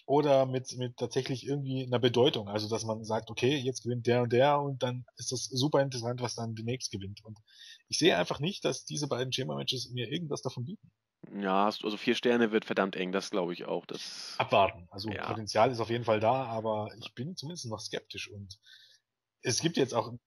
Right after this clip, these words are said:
Speaker 1: die Diskussion ist ja auch müßig, weil eben es gibt diese beiden Main Events, deshalb werde ich mir diese Show angucken und, aber ich meine, nur wenn es dies nicht geben würde, würde ich zumindest dreimal drüber nachdenken, ob ich mir die Nacht um die Ohren schlage.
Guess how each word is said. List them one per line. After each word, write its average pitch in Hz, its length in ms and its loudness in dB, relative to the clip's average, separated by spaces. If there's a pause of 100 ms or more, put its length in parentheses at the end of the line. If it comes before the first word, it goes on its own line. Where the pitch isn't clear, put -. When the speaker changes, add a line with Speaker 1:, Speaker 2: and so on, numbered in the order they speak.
Speaker 1:
die - 460 -16
Diskussion 127 360 0
ist 127 100 -2
ja 117 80 0
auch 101 120 -4
müßig, 123 420 0
weil 101 220 -4
eben 117 240 -4
es 107 180 -4
gibt 139 180 -6
diese 139 180 -2
beiden 123 220 2
Main 123 140 -4
Events, 131 280 -4
deshalb 107 220 -2
werde 107 140 -2
ich 110 60 -4
mir 110 80 -8
diese 107 240 -4
Show 110 160 0
angucken 135 560 -4
und, 117 260 -12
aber - 100 -14
ich 110 60 -18
meine, 107 140 -10
nur 104 120 -12
wenn 135 200 -12
es 143 180 -12
dies - 220 -20
nicht - 160 -10
geben 147 180 -6
würde, 123 180 -2
würde 123 120 -2
ich 123 80 -8
zumindest 117 440 -12
dreimal 123 220 -4
drüber 110 200 -6
nachdenken, 110 400 -6
ob 95 140 -12
ich 95 140 -14
mir 92 140 -20 (880)
die 123 80 -2
Nacht 127 240 6
um 104 100 -4
die 98 80 -6
Ohren 95 180 -2
schlage. 107 380 -2